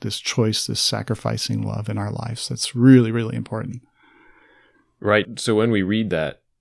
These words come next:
Speaker 2: passage in Peter and we see love twice
Speaker 1: Yeah.
Speaker 2: in the English, we would naturally assume it's the same word, right?
Speaker 1: Yeah.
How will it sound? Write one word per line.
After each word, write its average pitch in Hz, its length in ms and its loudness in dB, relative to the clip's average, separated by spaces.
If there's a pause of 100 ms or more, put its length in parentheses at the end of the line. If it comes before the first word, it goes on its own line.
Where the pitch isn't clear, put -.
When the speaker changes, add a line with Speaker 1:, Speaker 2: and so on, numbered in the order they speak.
(240)
Speaker 2:
passage 87 500 -4
in 73 180 -10
Peter - 560 -6 (340)
and 87 120 -6
we 90 120 -4
see 113 260 0
love 90 460 0
twice 95 720 -4 (180)
Speaker 1:
Yeah. 104 280 -6
Speaker 2:
in 95 160 -2
the 85 100 -4
English, 95 720 -4 (300)
we 98 160 -2
would 82 160 -4
naturally 87 440 -2
assume 90 280 -2
it's - 160 -8
the 71 80 -8
same 80 320 -2
word, 92 300 -2
right? 85 260 -10
Speaker 1:
Yeah. 147 420 2